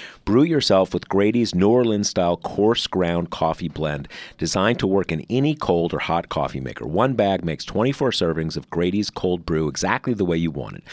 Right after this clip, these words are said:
Order online and receive sixteen ounces of their famous blend of a hundred percent Arabica beans and French chicory in a resealable pouch for long-lasting freshness. Ready to give it a swirl? Get twenty percent off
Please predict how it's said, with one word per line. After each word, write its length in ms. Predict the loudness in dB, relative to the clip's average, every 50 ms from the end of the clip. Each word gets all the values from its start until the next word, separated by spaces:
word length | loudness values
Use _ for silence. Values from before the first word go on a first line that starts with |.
| -18 -18 -18 -18 _
Order 360 | 2 4 4 4 6 4 4
online 380 | 4 4 4 2 2 2 2 0
and 80 | 0
receive 260 | 0 -2 -2 -4 -4 -4
sixteen 480 | -2 -2 -2 -2 -2 -2 0 0 2
ounces 400 | 2 2 0 -2 -2 -4 -4 -4
of 80 | -4 -4
their 140 | -6 -8 -8
famous 460 | -4 -2 0 0 2 2 0 -2 -2
blend 420 | -4 -4 -4 -2 -2 -2 -4 -6 -8 -12 -18 -20 -18 -12 -6
of 240 | -4 -4 -4 -2 -6
a 60 | -6
hundred 340 | -8 -2 0 0 0 0 -2
percent 400 | -2 -2 0 0 0 0 0 -2
Arabica 560 | -4 -4 -2 -2 0 0 -2 -2 -2 -4 -4
beans 320 | -2 -4 -2 -4 -4 -6
and 160 | -8 -10 -10 -6
French 380 | -4 -2 -2 -2 -2 -4 -4
chicory 420 | -4 -6 -6 -4 -6 -6 -6 -6 -8 -12 -18 -16 -10
in 80 | -6 -4
a 80 | -4 -2
resealable 680 | 0 0 0 0 0 0 0 0 0 0 0 -2 -2 -2
pouch 260 | -4 -2 -2 -2 -4
for 160 | -6 -8 -6
long-lasting 720 | -6 -4 -2 -2 -2 -2 -2 -4 -4 -4 -6 -6 -8 -10
freshness. 500 | -6 -4 -6 -6 -4 -6 -10 -10 -10 -8
Ready 280 | 0 2 2 4 4 2
to 60 | 2 2
give 120 | 2 2
it 60 | 2
a 60 | 0
swirl? 320 | -2 0 2 2 2 2 0
Get 180 | -2 -6 -12
twenty 240 | -12 -6 -2 -2 -2
percent 340 | 0 0 0 0 2 2 2
off 220 | 2 2 0 -2